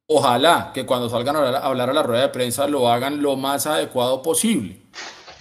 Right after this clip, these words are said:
Pero ya sabemos que eso puede llegar a pasar, que uno a veces dice cosas que no quiere decir, o era una excelente idea, pero la expresó de una manera tan grave y tan mal que terminó siendo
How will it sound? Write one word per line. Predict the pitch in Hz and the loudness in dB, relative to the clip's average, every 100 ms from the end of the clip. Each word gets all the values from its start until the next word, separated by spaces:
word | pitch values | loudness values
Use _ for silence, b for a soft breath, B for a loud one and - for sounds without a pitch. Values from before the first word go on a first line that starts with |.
| - - | -14 -4
Pero | 131 | -2
ya | |
sabemos | 156 185 190 196 | 2 0 0 -4
que | 208 | -4
eso | 208 | -4
puede | 196 214 | -2 -2
llegar | 190 151 | -2 -2
a | 165 | 0
pasar, | - 156 147 | -2 0 -2
que | 180 | -2
uno | 185 190 | -2 2
a | 202 | 0
veces | 208 185 190 | 0 -2 -2
dice | 208 202 214 | -2 -2 -2
cosas | 202 190 185 | -4 -6 -4
que | |
no | 165 131 | -4 -4
quiere | 160 170 | -2 0
decir, | 165 117 165 185 185 b b b b _ - | 0 -2 -2 -4 -6 b b b b _ 2
o | 151 147 143 - - | 6 8 6 4 6
era | 165 175 | 6 8
una | 190 | 4
excelente | 185 170 147 147 185 | 2 2 2 0 -2
idea, | 185 196 196 185 185 | 0 0 4 4 4
pero | 185 170 | 2 0
la | 156 | 0
expresó | - 143 139 | -4 -6 -4
de | 151 | -2
una | 170 | -2
manera | 175 151 151 | 0 -2 0
tan | 175 156 | -2 -2
grave | 143 156 160 170 | 0 2 4 2
y | |
tan | 180 185 147 | 2 -2 0
mal | 143 147 147 | 0 0 0
que | 175 | -4
terminó | 175 160 139 | -4 -4 -4
siendo | 135 170 165 175 185 - | -4 -6 -2 -2 -4 -12